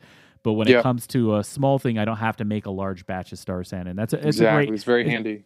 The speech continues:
Speaker 2: Yeah.
Speaker 1: yeah, and in a small space, that's even more important to not have to have buckets when you don't need 'em, right?
Speaker 2: Sure, sure. Absolutely. I, I know it might be hard to come by now, but the, the seventy percent isopropyl,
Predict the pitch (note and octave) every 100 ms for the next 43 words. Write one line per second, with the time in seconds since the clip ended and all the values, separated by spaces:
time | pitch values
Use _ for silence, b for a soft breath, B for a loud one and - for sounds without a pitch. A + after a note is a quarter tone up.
0 | _ B2 A#2+ D3+ D3 D3 D#3 D3 D3 -
1 | E3 D#3 C#3 - C#3+ B2 - A#2+ C3 A#2
2 | G#2+ G#2+ G#2+ G#2 G#2 F#2 F#2+ G#2+ G#2 G#2
3 | G#2+ G2+ G#2 G#2 F#2 G#2 G2+ F#2+ - G2+
4 | F#2+ F#2 F#2 F#2 F2+ E2 F2 F2 F#2 _
5 | _ _ - _ _ - - C#3 D3 -
6 | C3+ A#2 B2+ - C3 C3 B2 C3+ D#3+ F3+
7 | E3 D3+ D3+ C#3+ C3 - C3 B2 - C3+
8 | C3 A#2+ G#2+ G#2+ G#2 C#3 C#3+ A#2 - -
9 | A#2+ A2+ A2 G#2+ A2 - B2+ A#2+ B2+ -
10 | A#2 - A#2+ A#2+ A2+ _ _ _ _ _
11 | - A#2+ - - C3 B2+ A#2+